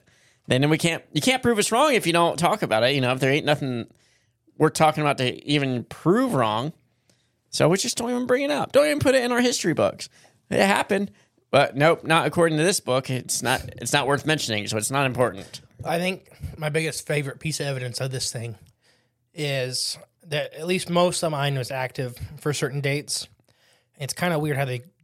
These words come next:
Speaker 2: directly coincide with the European Copper Age.
Speaker 1: Right, yeah.
Speaker 2: Almost to, like, the day. Like, when they stop mining is when they stop buying copper.
Speaker 1: How do they know that, though?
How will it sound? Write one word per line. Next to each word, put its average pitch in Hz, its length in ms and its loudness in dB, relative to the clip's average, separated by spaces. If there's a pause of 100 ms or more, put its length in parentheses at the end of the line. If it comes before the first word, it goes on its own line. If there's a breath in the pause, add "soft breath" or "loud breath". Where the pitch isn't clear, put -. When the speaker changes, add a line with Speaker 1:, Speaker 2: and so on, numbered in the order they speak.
(200)
Speaker 2:
directly 139 540 -2 (260)
coincide 127 720 -2 (760)
with 143 120 -6
the 135 60 -4
European 127 420 -2
Copper 120 340 -4
Age. 107 320 -8
Speaker 1:
Right, 156 240 6
yeah. 113 220 2 (320)
Speaker 2:
Almost 165 280 -2
to, 160 60 -4
like, 135 220 -2
the 143 100 -6
day. 107 340 -6 (720 soft breath)
Like, 139 140 -6
when 143 100 -2
they 139 80 -2
stop 156 280 2
mining 151 260 0
is 123 80 -6
when 139 100 -4
they 139 100 -2
stop 143 240 0
buying 135 260 -2
copper. 120 380 -2 (180)
Speaker 1:
How - 140 0
do 233 60 4
they 202 160 4
know 139 200 6
that, 101 180 2
though? 76 240 -8